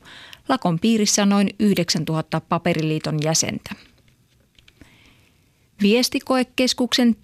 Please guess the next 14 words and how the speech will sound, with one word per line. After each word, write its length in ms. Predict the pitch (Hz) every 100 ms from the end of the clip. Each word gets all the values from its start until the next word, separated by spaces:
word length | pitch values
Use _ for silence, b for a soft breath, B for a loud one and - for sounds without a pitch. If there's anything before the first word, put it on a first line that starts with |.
| -
tietovuototutkinnassa 1400 | 277 269 196 170 170 170 - 220 208 - 180 175 170 - - 208
epäiltynä 580 | 208 208 180 185 180
oleva 340 | 170 180 180 175 214 -
entinen 460 | 196 165 175 202 202
tiedusteluupseeri 1120 | 247 233 202 - 185 185 202 - 190 185 190 190 - _
osallistuu 560 | 208 208 208 202 - 202 - 247
S 60 |
T 40 | -
T:n 360 | 185 180 175
ja 160 | 180 185
lännen 300 | 214 196 165
median 400 | 165 160 170 170
tietojen 500 | 208 180 - 175 175
mukaan 460 | 175 170 175 175